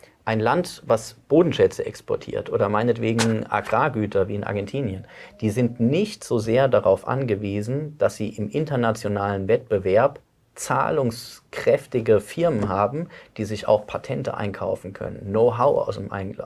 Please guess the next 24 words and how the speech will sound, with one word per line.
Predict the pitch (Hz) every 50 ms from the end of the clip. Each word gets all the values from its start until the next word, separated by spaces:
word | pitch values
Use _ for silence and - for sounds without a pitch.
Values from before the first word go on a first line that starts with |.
| - 120 110 107 -
Ausland | - 104 - - 98 92 - -
einkaufen | 104 95 92 - - 87 85 - - -
können, | - 90 - - 113 - -
Fachkräfte | - - 147 151 - - - - - - - - -
einkaufen | - 98 98 95 - 98 87 101 - 113 110
können, | - 104 117 143 151 - - - - - - - -
wie | 110 110 127 156
die | 147 123 110
deutsche | 117 110 117 110 - 110 104
Wirtschaft | 113 117 113 - 110 104 - -
das | 98 - -
ist. | - - - - - - - - - - - - - _ -
Wir | 107 104 104 110 120 143 165 175 175
konkurrieren | - - 123 117 117 110 104 113 123 143 156 160 147 -
auf | - 98 95 -
Märkten, | - 101 101 107 127 127 - _ - 156 156 156 - - - _
wo | 107 107
es | 107 - -
um | - - 107 - - -
innovative | 156 170 170 151 120 113 107 - - 135 139 135 110
Produkte | 113 - 104 98 - 120 120 - 139 135
geht, | 135 143 165 208 208 - _ _ _ _
ja, | - 90 113 127 123 - _ _ _ _ _ _ _ _ _ _ -
wir | -